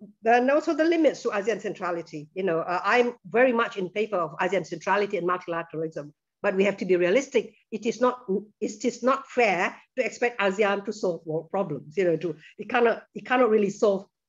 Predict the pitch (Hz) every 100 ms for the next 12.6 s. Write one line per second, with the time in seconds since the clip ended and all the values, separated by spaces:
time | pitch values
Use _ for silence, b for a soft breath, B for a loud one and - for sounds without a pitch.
0 | - 196 254 233 220 233 190 165 165 180
1 | 165 185 151 151 - 165 185 202 185 175
2 | - 247 247 208 202 180 185 175 175 196
3 | 196 202 - _ _ - 196 214 202 202
4 | 208 - 190 175 185 175 - 180 170 160
5 | 190 185 180 170 180 180 170 196 180 180
6 | - 175 180 - 165 156 151 165 165 160
7 | 151 160 151 139 - _ - 254 294 254
8 | 214 180 202 190 214 190 - - 185 156
9 | 139 165 165 180 - 156 151 156 160 151
10 | 208 202 175 156 _ B B - 269 277
11 | 233 247 247 247 - _ 226 240 240 240
12 | 247 240 - 226 226 220